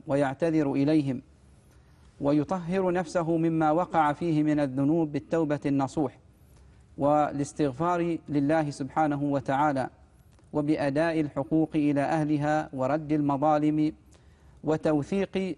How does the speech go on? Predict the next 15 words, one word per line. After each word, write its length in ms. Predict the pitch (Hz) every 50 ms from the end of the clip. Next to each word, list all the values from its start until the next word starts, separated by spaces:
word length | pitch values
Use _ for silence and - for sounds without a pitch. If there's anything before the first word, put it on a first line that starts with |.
| - -
ما 280 | 151 156 165 165 165
لا 180 | 160 165 160 151
يدركه 760 | 151 151 147 143 143 160 185 202 - - 165 143 147 135 - - _ _ -
من 200 | - 147 160 165
أداء 440 | 143 147 151 147 170 175 156 147 147
هذه 460 | 143 156 165 160 151 147 147 147 143
الحقوق 500 | 139 135 - 147 139 - 170 170 175 165 - - - - - - - - - - - -
في 180 | - 170 175
وصية 460 | 160 156 147 - 180 175 165 160 151 151
يكتبها. 720 | 151 143 143 139 - - - 143 135 131 127 123 123 - - - _ - - - - - - - - - - - -
ومرد 540 | - 143 143 139 139 143 160 202 202 170 160
ذلك 680 | 170 156 147 165 180 180 170 165 156 - 170 170 175 - - - - - - - - - - - - - - -
كما 240 | - 160 156 156 147
قلت 520 | 135 - 180 185 170 160 - 175 185 175 - - - - 160
إلى 260 | 156 151 156 147